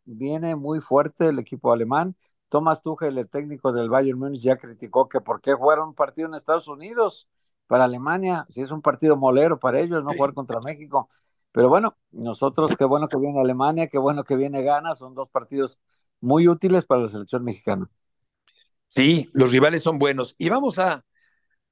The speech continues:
Speaker 2: abrochar, vamos a terminar con información del fútbol americano y del béisbol, Benes.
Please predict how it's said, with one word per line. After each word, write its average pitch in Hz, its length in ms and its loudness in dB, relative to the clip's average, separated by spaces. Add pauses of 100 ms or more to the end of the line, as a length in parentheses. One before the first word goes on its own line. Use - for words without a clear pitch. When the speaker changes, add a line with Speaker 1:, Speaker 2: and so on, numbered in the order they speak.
(120)
Speaker 2:
abrochar, 143 480 -4
vamos 185 220 -8
a 170 60 -10
terminar 170 680 -2
con 170 420 -8
información 156 640 -4
del 139 360 0 (560)
fútbol 170 360 0
americano 160 420 2
y 190 60 2
del 170 100 4
béisbol, 226 480 4
Benes. 208 560 0